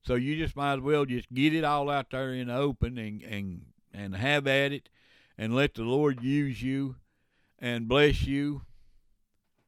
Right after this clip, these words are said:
Because every time that you do something, you don't do something that God wants you to do, you don't speak to that person that God wants you to speak to,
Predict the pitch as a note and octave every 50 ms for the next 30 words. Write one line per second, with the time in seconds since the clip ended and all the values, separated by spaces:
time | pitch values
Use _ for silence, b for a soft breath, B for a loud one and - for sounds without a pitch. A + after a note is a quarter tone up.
0 | _ _ _ _ _ _ _ _ _ _ _ _ _ _ _ - A2 G2+ - B2+
1 | B2+ B2 A#2+ C3 C#3 D3 D3+ D#3+ D#3 D#3 D#3+ D3 - D#3+ D#3+ D#3 D3+ D3+ D3+ C#3+
2 | C3 A#2+ - - C#3 D3 D3 C#3 D3 D3+ D3+ C#3+ - - C#3 C#3 C#3 B2 - C3+
3 | C3+ A#2+ G2+ A#2 B2 C3 D3 C#3 B2 A#2 B2+ C#3+ D#3 D#3+ D3 A#2+ B2+ C3 B2+ A#2+
4 | - - B2+ B2 A#2+ - - B2 B2 A#2 F#2+ G2+ B2 B2+ C3 C3+ B2 B2 C3+ C3+
5 | B2+ - - C3+ B2 B2 B2 B2 C3 C3+ C3 A#2 A2+ A2+ A2 A#2 C3 C#3+ C#3 -
6 | - - - D3 C3 - B2+ B2 C3 B2 - - - C3 C3+ C3 A#2+ - - G#2+
7 | G2 B2+ B2 B2 B2 A#2+ B2+ B2+ B2 A#2 - - B2+ A#2 A2 G2+ - - C#3 C#3+
8 | C#3 B2+ - - C#3 C#3 C#3 C3